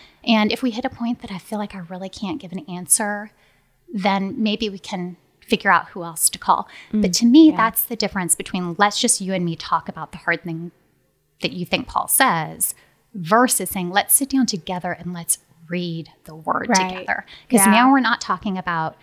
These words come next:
Speaker 1: your opinion versus my opinion and what I recall. We're talking about this passage sitting in front of us that we're looking at together, and then we can look to context and we can give it a broader, um,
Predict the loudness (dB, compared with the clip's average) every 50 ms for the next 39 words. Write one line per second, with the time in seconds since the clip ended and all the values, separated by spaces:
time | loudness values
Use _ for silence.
0 | _ _ -6 -2 0 0 0 0 -2 -4 -4 -4 -6 -6 -6 -2 -2 -2 -2 -2
1 | -2 -2 -2 -4 -4 -4 -6 -6 -4 -4 -6 -8 -8 -6 -4 -2 -2 -2 -2 -4
2 | -6 -10 -6 0 2 2 2 2 -2 -6 -8 -8 -6 -4 -6 -6 -6 -4 -6 -4
3 | -4 -4 -6 -6 -6 -8 -10 -18 -20 _ _ _ _ _ _ 0 2 2 2 0
4 | 0 0 -2 -2 -2 -4 -10 -12 -12 -8 -6 -4 -4 -4 -4 -6 -4 -4 -2 -2
5 | -2 -4 -6 -8 -8 -8 -8 -8 -8 -10 -10 -10 -8 -6 -4 -4 -6 -8 _ _
6 | _ -4 -4 -4 -2 -6 -8 -8 -4 -2 0 0 2 2 2 2 2 0 -2 -4
7 | -6 -6 -4 -6 -6 -6 -6 -6 -8 -8 -6 -4 -2 2 4 4 4 4 2 -2
8 | -4 -6 -6 -6 -8 -10 -10 -10 -10 -12 -12 -8 -6 -4 -4 -4 -6 -10 -14 -16
9 | -6 -2 -2 0 2 2 0 0 -2 -4 -4 -6 -6 -6 _ -20 _ _ _ _
10 | _ -2 0 2 2 2 0 0 0 0 0 2 2 0 0 -2 -2 -4 -4 -6
11 | -8 _ _ _ _ _ _ _ _ _ -6 -4 -4 -2 -2 -4 -4 -6 -8 -12